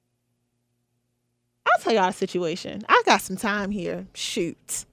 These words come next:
So this, this guy, this guy, <laughs> he, um, we talked my freshman year of high s-, high school, Lord, of college. Um, the end of my freshman year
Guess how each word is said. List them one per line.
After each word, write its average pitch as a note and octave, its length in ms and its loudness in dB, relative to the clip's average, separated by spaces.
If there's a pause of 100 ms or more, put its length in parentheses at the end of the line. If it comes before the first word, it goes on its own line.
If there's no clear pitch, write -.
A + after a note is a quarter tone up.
(720)
So C4 260 4
this, G#3 840 0 (600)
this D4+ 260 2
guy, F#3 440 0 (2750)
this A3+ 200 -2
guy, - 260 -12 (160)
<laughs> - 100 -2 (800)
he, G#4+ 400 8
um, B3 480 8 (120)
we G#3+ 180 0
talked - 560 0
my G3 140 -4
freshman G3+ 420 -4
year F3+ 140 -2
of F3+ 80 -6
high F3+ 180 -4
s-, - 180 -12 (120)
high F#3+ 180 -4
school, - 240 -10
Lord, - 400 -12
of - 160 -6
college. - 640 -10 (400)
Um, G3 320 2
the F3+ 180 -2
end A3+ 100 2
of B3+ 60 2
my A#3 100 4
freshman G3 360 -4
year F3 260 -2